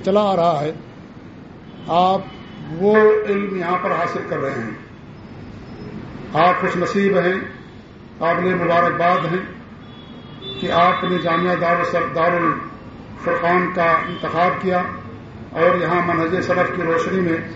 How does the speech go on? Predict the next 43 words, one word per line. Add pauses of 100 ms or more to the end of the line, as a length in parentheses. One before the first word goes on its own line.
(440)
اللہ
رب
العالمین (100)
کے (140)
دین (100)
کا
علم
حاصل
کر
رہے
ہیں۔ (1400)
اللہ
کے
رسول
صلی
اللہ
علیہ
وسلم
نے
فرمایا (840)
کہ
ہماری
امت
تہتر
فرقوں
میں
تقسیم
ہو
جائے (100)
گی، (1400)
بہتر
جہنم
کے
اندر
جائیں
گے،
ایک
فرقہ (100)
جنت
کے
اندر
جائے
گا۔